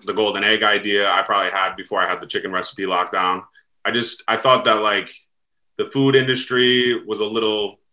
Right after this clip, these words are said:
cold in general. And, like, when I, when I go out to dine, I'm always critiquing my experience, like, whether it's the, you know, the service or, you know, the way the napkins are folded. Like, I'm a, I'm just insane like that. I just, like,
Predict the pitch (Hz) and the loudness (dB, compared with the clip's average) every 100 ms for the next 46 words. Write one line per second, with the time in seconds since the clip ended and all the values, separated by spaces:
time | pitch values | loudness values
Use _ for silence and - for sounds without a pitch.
0 | _ - 113 120 123 117 113 107 107 113 | _ -4 0 0 0 -2 -2 0 0 0
1 | 127 147 143 95 98 95 90 - - _ | -2 -4 -6 -10 -4 -2 -2 -6 -20 _
2 | _ _ _ _ 101 113 117 120 117 113 | _ _ _ _ -2 2 4 4 0 -2
3 | 110 113 113 117 113 107 101 107 110 113 | 0 2 2 2 2 0 -2 -2 0 2
4 | 110 104 107 104 - 104 113 107 107 98 | 0 0 -2 -2 -6 -6 -6 -4 -4 -4
5 | 95 92 90 - 95 87 78 - 87 82 | -2 -4 -4 -4 -2 -4 -6 -6 -6 -4
6 | 92 90 90 - 85 78 78 - _ _ | -2 -2 -2 -6 -6 -6 -8 -12 _ _
7 | _ _ _ - 82 78 - 143 143 131 | _ _ _ -8 -6 -6 0 4 4 4
8 | 127 123 - 87 85 76 82 _ _ _ | 2 0 -2 -2 -2 -6 -12 _ _ _
9 | - - 90 80 82 92 90 107 123 117 | -20 -12 -10 -8 -6 -6 0 2 2 -2
10 | 110 110 110 101 101 - 90 87 92 92 | -2 -2 -2 -2 -2 -2 -4 -4 -6 -8
11 | - _ 98 98 90 92 85 - 104 92 | -10 _ -8 -8 -8 -8 -6 -2 -2 -2
12 | 85 80 78 76 78 82 87 | -4 -4 -4 -4 -6 -8 -8